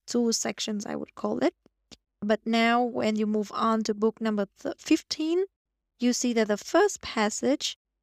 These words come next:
would have three sections. But when you move on to book sixteen, again, you have only two sections. So now I don't think we can be so sure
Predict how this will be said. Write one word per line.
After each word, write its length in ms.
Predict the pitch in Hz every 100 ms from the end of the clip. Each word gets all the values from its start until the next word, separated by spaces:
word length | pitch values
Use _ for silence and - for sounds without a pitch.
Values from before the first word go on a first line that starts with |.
| -
would 140 | 220
have 360 | 214 214 208 202 - -
three 340 | 285 285 285
sections. 760 | 285 - 208 - - - - - _ _ _ _ -
But 160 | 214
when 160 | 214 214
you 80 | 202
move 280 | 202 196 - _ -
on 400 | 240 247 247 247
to 100 | 233
book 260 | - 208 - -
sixteen, 880 | - - - - - 233 240 254 302 359 _ _ _ -
again, 360 | 208 202 196
you 120 | 190 190
have 440 | - 196 - - _ -
only 500 | 214 202 196 202 247 _ _ _ -
two 360 | - 202 - - _ _ _
sections. 580 | - - - - - - _ _ _ _ _ _ _
So 340 | - 233 220 - _
now 440 | 233 240 233 254 277
I 140 | - 247
don't 220 | 247 262
think 200 | 269 247
we 80 | 226
can 240 | - 208
be 100 | 208
so 380 | 190 - 214 214
sure 580 | - - 226 214 208